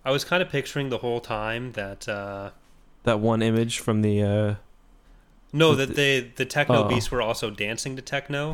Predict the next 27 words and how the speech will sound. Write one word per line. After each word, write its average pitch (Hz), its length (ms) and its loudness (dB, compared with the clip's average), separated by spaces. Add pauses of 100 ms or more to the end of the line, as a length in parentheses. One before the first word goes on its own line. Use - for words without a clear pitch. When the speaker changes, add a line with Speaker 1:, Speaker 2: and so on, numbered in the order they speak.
(140)
Speaker 1:
Like, 202 100 4
that 190 260 4
was 147 160 2
Speaker 2:
<laughs> 127 140 4
Speaker 1:
actually 123 240 -4
what 113 220 -2
she 202 140 2
used 110 260 -4
to 113 80 -8
turn 110 220 -6
them 113 120 -6
into 113 120 -4
the 107 80 -8
Techno 113 340 -4
Beasts. 131 360 -6
Speaker 2:
Every 123 200 4
Speaker 1:
It's 113 80 -2
Speaker 2:
single 120 200 4
Speaker 1:
just 117 140 6
Speaker 2:
one - 20 4
of 117 60 4
them 113 80 6
is 107 100 2
a 110 40 4
Speaker 1:
centuries 113 360 2
Speaker 2:
beatbox. 104 280 2
Speaker 1:
of, 101 260 -10